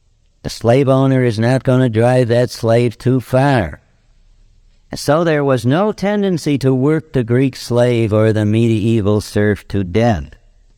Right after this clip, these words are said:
with one exception, the gold and silver mines, where the object was precisely to produce exchange value and not,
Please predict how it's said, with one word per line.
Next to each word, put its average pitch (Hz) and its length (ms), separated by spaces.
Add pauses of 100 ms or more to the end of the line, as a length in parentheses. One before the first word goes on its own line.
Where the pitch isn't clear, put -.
(360)
with - 240
one 104 160
exception, 95 640
the 87 80
gold 98 360
and 92 160
silver 113 420
mines, 90 540 (280)
where 92 160
the 87 180
object 98 560
was 92 320
precisely 92 720
to 87 280 (100)
produce 92 440
exchange 101 680
value 82 500 (240)
and 87 240
not, 92 380